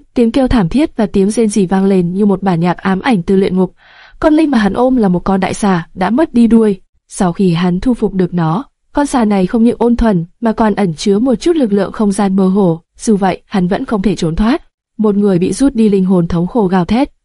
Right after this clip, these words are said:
hắn không muốn một mình chịu đựng nỗi đau này. Bỗng nhiên vươn tay ra, bắt lấy mắt cá chân của thiếu niên và trực tiếp kéo hắn ngã xuống đất. Hắn nhận ra tất cả đã kết thúc, hóa ra, người tỷ tỷ xinh đẹp đến mức không thể tưởng tượng lại là ác ma.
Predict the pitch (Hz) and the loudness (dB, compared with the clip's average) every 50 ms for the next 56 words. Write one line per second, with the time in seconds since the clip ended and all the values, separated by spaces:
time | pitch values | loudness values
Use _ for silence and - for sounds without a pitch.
0 | _ _ - - 226 214 240 - 302 254 233 214 208 220 254 262 214 202 190 170 | _ _ -6 -2 0 0 0 0 0 2 2 2 2 0 0 0 2 2 2 0
1 | 165 - 208 196 185 180 - 196 190 - 247 233 208 202 202 196 185 175 160 - | 0 0 0 0 0 0 0 0 0 0 0 0 2 2 2 2 0 0 -2 -4
2 | _ _ _ - 214 220 - 254 262 254 240 226 226 220 208 202 226 214 214 - | _ _ _ -6 -4 -2 0 0 2 2 2 2 0 0 0 0 0 0 0 0
3 | 233 220 220 220 214 - _ _ _ - 247 294 294 247 208 196 196 269 294 - | 0 0 0 0 -2 -6 _ _ _ -2 -2 -2 0 0 2 2 2 0 -2 -2
4 | - 208 196 196 254 247 220 208 - 185 165 - 185 180 175 226 233 226 226 220 | -2 -2 0 0 0 0 0 0 0 -2 0 0 0 0 2 2 2 2 0 -2
5 | _ _ _ _ - - 254 254 247 - 262 233 - - 330 - - 240 202 196 | _ _ _ _ -10 -4 -4 -2 0 0 0 0 2 0 0 0 0 0 0 0
6 | 196 208 196 202 220 254 - 262 - 240 202 196 240 294 - - _ _ _ _ | 0 0 0 -2 -2 -4 -4 -4 -2 -2 0 0 0 -2 -4 -6 _ _ _ _
7 | _ _ - - 190 180 190 175 - - 208 196 190 - 302 311 - - 214 175 | _ _ -4 -2 0 0 0 0 -2 -2 0 0 0 0 0 0 0 0 0 0
8 | - - 180 - - 269 - - 311 330 - - - - _ - - 208 190 185 | 0 -4 -4 -2 -2 -2 0 0 0 0 -2 -6 -20 -20 _ -6 -2 -2 0 0
9 | - 233 247 247 233 - - - - - - 254 240 220 214 220 226 202 185 - | 0 0 0 0 -2 -4 -10 -20 -20 -10 -4 -2 0 0 2 2 2 2 2 2
10 | 226 202 175 165 - 226 220 226 226 214 180 - - 190 185 185 226 311 320 - | 2 2 2 2 0 0 0 2 2 2 0 0 0 0 2 2 2 0 -2 -4
11 | - - - 233 202 - 208 165 - - 208 180 160 151 208 185 - 196 190 - | -8 -6 -4 -2 0 0 0 0 0 -2 -2 -2 -2 -2 -2 -2 0 0 0 0
12 | 170 180 - - 240 240 254 247 226 226 | -2 -2 -2 -2 -2 0 0 0 0 -2